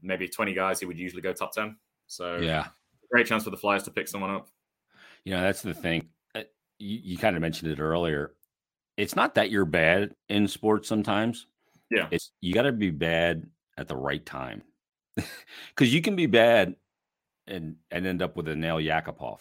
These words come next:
Speaker 2: Now, Edmonton won the lottery, like, seventeen times out of nineteen years, but, uh, and they ended up with David and Draisaitl, and yet they're still struggling. I mean, they lost to
Speaker 1: Yeah.
Speaker 2: Anaheim the other,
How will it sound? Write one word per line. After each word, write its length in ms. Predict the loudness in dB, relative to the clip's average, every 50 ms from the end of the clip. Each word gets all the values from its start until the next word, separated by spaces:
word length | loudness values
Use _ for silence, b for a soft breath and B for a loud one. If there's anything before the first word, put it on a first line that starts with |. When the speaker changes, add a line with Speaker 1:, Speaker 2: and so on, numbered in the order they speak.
| _
Speaker 2:
Now, 340 | -8 -6 -4 -4 -4 -4 -8 -6
Edmonton 520 | -6 -4 -4 -2 -4 -4 -4 -4 -4 -4 -4
won 180 | -2 -2 -2 0
the 80 | 0
lottery, 300 | 0 0 2 2 0 -2
like, 160 | -4 -4 -6 -8
seventeen 500 | -6 -6 -4 -4 -4 -6 -6 -6 -8 -6
times 400 | -6 -6 -4 -4 -4 -6 -6 -8
out 140 | -8 -10
of 160 | -10 -12 -16 _ _ -8
nineteen 420 | -6 -6 -6 -6 -8 -8 -8 -6
years, 300 | -4 -2 -2 -4 -4 -4
but, 220 | -2 -2 -2 -2 -4 B B B B B B B B _
uh, 140 | 2 2 2 0 -2
and 80 | -2
they 80 | 0 0
ended 140 | 0 0 -2
up 40 | -4
with 160 | -6 -4 0
David 260 | 0 2 2 2 0
and 120 | -2 -2 -2
Draisaitl, 540 | 2 2 2 2 0 -2 -4 -2 -2 -4 -4
and 80 | -4
yet 120 | -6 -6 -8
they're 120 | -8 -10
still 440 | -8 -8 -8 -8 -2 2 2 2 2
struggling. 640 | 0 -4 -4 -2 -2 -2 -2 -4 -8 -10 -10 -12 -14 _ _
I 60 | -6 -4
mean, 100 | -2 -2
they 80 | -2
lost 220 | -2 -2 -2 -2 -2
to 80 | -2 -2
Speaker 1:
Yeah. 120 | -4 -4
Speaker 2:
Anaheim 340 | -4 -4 -4 -6 -6 -6 -6
the 120 | -6 -6 -8
other, 100 | -10